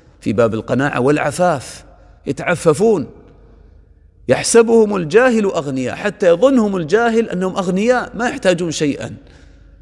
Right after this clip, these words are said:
لماذا؟ من تعففهم، ما يرون ما في أيدي الناس. قال: "لا يسألون"، قال: "تعرفهم بسيماهم"، تعرفهم بسيماهم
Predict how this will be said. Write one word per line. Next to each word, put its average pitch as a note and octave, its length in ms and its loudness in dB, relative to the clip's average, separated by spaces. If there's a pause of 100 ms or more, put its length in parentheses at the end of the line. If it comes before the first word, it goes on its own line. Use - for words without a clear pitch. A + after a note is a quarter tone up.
(1120)
لماذا؟ E3 640 2
من C3 200 -2
تعففهم، A#2+ 840 -6 (420)
ما A3+ 200 2
يرون G#3 420 4
ما D#3+ 120 -2
في C#3+ 200 -4
أيدي A#2+ 220 -2
الناس. A2 580 -8 (100)
قال: D3+ 200 4
"لا D3 300 2
يسألون"، C#3+ 960 0
قال: C#3+ 460 0
"تعرفهم C#3+ 540 -2
بسيماهم"، B2+ 800 0 (1200)
تعرفهم F#3+ 500 2
بسيماهم A3+ 680 0